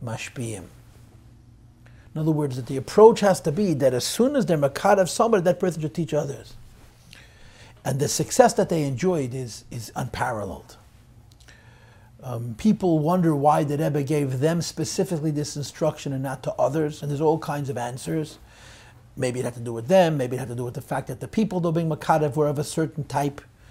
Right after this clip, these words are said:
But the fact is that the, the design of that shlichus was they should be Makarev a Yid to Yiddishkeit, and as soon as he knows Aleph, they should begin to teach Aleph. In a very, very short time, all the people that they were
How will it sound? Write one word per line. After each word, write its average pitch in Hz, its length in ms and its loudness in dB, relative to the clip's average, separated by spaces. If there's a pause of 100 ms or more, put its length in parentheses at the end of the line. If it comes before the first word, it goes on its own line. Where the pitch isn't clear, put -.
(340)
But 139 100 -2
the 156 80 -2
fact 202 540 8
is 147 380 4
that 131 140 -6
the, 135 200 0
the 131 220 -2
design 151 580 6
of 202 100 4
that 202 160 6
shlichus 185 600 -2
was 156 560 2 (380)
they 156 60 -6
should 131 120 -4
be 143 80 2
Makarev 190 400 4
a 170 40 2
Yid 175 200 0
to 156 80 -6
Yiddishkeit, 156 460 0
and 147 120 0
as 143 100 -4
soon 196 220 0
as 180 140 0
he 156 40 -4
knows 165 220 0
Aleph, 156 300 -4
they 147 60 -6
should 139 100 -8
begin 147 180 -4
to 139 80 -6
teach 143 180 -6
Aleph. 135 220 -6 (400)
In 160 140 2
a 160 40 6
very, 190 300 8
very 226 240 8
short 214 380 4
time, 202 360 0
all 208 240 4
the 185 120 2
people 165 320 0
that 139 100 -4
they 160 140 0
were 147 260 2